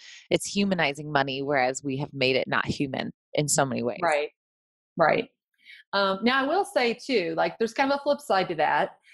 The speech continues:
Speaker 2: Um, I'm, it's, I'm all about the service. I mean, I think at the end of the day, if you really serve people and you serve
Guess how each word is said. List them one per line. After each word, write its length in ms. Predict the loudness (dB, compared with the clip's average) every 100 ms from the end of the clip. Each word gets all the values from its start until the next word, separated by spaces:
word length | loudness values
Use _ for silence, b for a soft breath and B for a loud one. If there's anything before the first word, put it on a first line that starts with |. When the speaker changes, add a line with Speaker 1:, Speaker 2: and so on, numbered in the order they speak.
| b 0
Speaker 2:
Um, 260 | 0 0 0
I'm, 260 | 0 0 -4 0
it's, 120 | 0 0 -2
I'm 120 | 2
all 160 | 2
about 240 | 2 2 0
the 60 | -4
service. 400 | -2 0 0 -4 -2
I 40 |
mean, 140 | 0 2
I 60 |
think 140 | 2 0
at 60 |
the 120 | 0 0
end 100 | 0
of 80 | -2
the 60 |
day, 400 | 0 2 2 -2
if 100 | -10 -6
you 160 | -2
really 240 | 0 0 -2
serve 380 | -4 0 0 -2 -6
people 300 | -6 0 -2
and 100 | -2
you 80 | -8
serve 420 | -8 -2 0 0